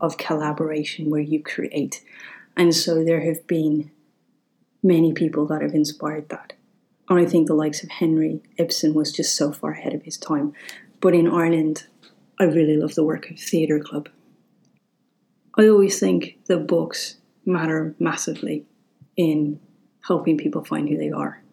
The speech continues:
And for me, the most profound book for me growing up, and I still have my version from when I was three, is The Strawberry Sneetches by Doctor Seuss. I think I've learned my whole sense of embracing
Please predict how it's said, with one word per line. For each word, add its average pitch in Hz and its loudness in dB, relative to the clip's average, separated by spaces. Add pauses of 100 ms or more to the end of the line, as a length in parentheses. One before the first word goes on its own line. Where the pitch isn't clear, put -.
(600)
And 175 2
for 185 2
me, 170 0 (460)
the 180 4
most 156 0 (120)
profound 160 0
book 147 0
for 160 0
me 151 0 (580)
growing 156 2
up, 147 0
and 160 0
I 160 -4
still 156 -2
have 156 -4
my 156 -4
version 160 -4
from 160 -2
when 156 -2
I 156 -4
was 151 -4
three, 165 -4 (800)
is 170 2
The 170 -4
Strawberry 151 0
Sneetches - -8 (580)
by 160 -2
Doctor 151 -4
Seuss. - -8 (1000)
I 185 4
think 170 4
I've 160 0
learned 156 -2 (180)
my 165 0
whole 160 -2 (220)
sense - -6 (160)
of 156 -2
embracing 151 -2